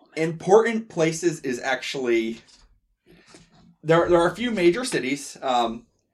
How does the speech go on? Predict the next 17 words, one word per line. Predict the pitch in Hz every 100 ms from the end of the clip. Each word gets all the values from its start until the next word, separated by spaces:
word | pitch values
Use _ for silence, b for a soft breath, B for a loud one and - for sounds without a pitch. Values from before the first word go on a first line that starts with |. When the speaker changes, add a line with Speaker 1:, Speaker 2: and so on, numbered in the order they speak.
| b b _
Speaker 2:
Fremis | 160 156 190 208
is | 160
probably | - 120 139
the | 127
most | 123 127 -
important | 113 - 107 117 107 - -
because | 143 147 127
that | 131
is | 147 139
the | - 127 127
seat | - 120 135
of | 120
the | 113
ruling | 120 113
senate, | 113 123 135 120
and | 117 117 120
Vetten, | 233 160 135 185